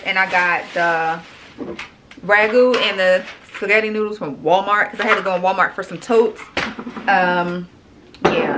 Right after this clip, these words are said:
and I got these from Wise as well, Wise Market. Um, so from Target, Queen got herself some vegan dumplings.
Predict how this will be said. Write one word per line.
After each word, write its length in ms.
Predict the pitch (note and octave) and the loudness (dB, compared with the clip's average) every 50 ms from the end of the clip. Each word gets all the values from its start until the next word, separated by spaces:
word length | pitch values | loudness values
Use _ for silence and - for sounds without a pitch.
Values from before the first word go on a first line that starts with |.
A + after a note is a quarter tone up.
| D3 E3 | -4 -4
and 420 | F3 F3 F3 F3 E3+ F3 E3+ - | -4 -4 -4 -2 -4 -4 -2 0
I 80 | F3 F3+ | 0 2
got 200 | F#3+ F#3 F#3 F#3+ | 2 0 0 -2
these 160 | G3+ G3+ - | -8 -10 -8
from 220 | - F3+ E3+ E3 E3+ | -6 -6 -4 -2 2
Wise 420 | F3 F3 F3 F3 F3 E3+ E3 - | 4 4 4 4 2 0 -4 -6
as 200 | - E3 D#3 D#3+ D#3 - | -8 -8 -8 -10 -6 -2
well, 280 | E3+ E3+ F3 F3 E3+ E3 | 0 0 2 2 0 2
Wise 340 | E3+ E3+ E3+ E3+ E3+ E3+ - | 2 2 2 2 0 -4 -4
Market. 640 | E3+ E3 E3+ F3 F3 F#3 F#3+ F#3 F#3 - - - - - - - - - - | -2 0 0 0 -2 -4 -6 -4 -4 -4 -6 -8 -18 -20 -20 -16 -10 -6 -2
Um, 480 | G#3+ G3+ G3 G3 F#3+ F#3+ F#3+ F#3 G3 G3 - - | 0 2 4 4 4 4 2 2 0 -4 -2 2
so 100 | - G3 | 2 2
from 140 | G3 G3+ G3 F#3+ | 2 0 -4 0
Target, 680 | - A#3+ B3 C4+ C4+ A#3 A3 G3+ G3 F#3+ F3+ - - - - - - | 2 4 4 4 4 2 0 0 2 0 0 -2 -4 -16 -12 -8 -8
Queen 380 | - - - - A3 A3 G#3+ | -6 -6 -4 -4 -4 -2 0
got 140 | G#3 G3+ G3+ | 2 0 0
herself 420 | G#3 G3+ G3+ - F#3+ F#3 F#3 - - | 0 -2 -2 0 0 -2 -2 -2 -6
some 140 | F#3+ F3+ | -8 -6
vegan 280 | F3 G3 G3+ G3+ G3+ F#3 | -6 -6 -6 -6 -4 0
dumplings. 600 | G3 F#3 F3+ - F#3 F#3 F#3 F#3 F#3 F#3+ G3 | 0 0 0 0 -2 -2 -2 -2 -2 -4 -10